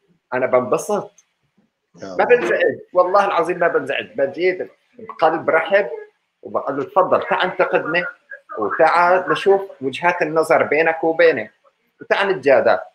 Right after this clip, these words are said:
Speaker 1: ب-، واللي بيحييني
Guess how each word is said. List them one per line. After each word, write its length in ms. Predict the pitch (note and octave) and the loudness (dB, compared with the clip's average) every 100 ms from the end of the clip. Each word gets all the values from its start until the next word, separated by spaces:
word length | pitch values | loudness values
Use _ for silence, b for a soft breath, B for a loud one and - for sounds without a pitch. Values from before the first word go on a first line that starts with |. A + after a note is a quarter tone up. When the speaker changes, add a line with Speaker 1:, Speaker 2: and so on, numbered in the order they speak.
| - - _ _ _ - | -20 -20 _ _ _ -20
Speaker 1:
ب-، 300 | C3+ G3+ - | 0 0 2
واللي 600 | C#3+ A#2+ C3 G3+ G#3+ G#3+ G#3 - | -2 -2 2 2 2 2 2 -2
بيحييني 800 | E3 F#3+ G#3 F#3+ G3 G#3 G3 | -4 -2 0 2 2 2 0